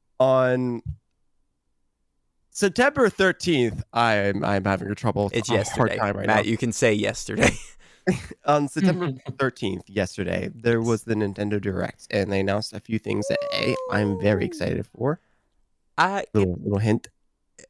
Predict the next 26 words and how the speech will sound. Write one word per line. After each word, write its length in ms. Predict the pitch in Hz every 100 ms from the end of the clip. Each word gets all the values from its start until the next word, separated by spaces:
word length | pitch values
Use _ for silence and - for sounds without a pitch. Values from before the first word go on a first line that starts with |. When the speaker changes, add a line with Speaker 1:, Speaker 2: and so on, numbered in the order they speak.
| _ -
Speaker 2:
they, 240 | 143 175
they 260 | - 175 240
did. 460 | 175 139 127 143 -
They 140 | 165
did 240 | 127 110
do 140 | 104 101
that, 300 | 104 104 101
but, 180 | 120 -
uh, 120 | 135
from 260 | - 165 -
the, 220 | 147 160
the 240 | 147 151 151
consensus 480 | 156 - 226 -
I've 140 | 170 143
seen 240 | - 139
so 180 | 110 113
far 320 | - 101 104
is 100 | 104
that 160 | 98 98
this 160 | 104 -
has 80 |
definitely 380 | 95 98 - 107
been 220 | 95 101
the 60 | 101
most 260 | 101 101 -
meh 520 | 98 101 98 98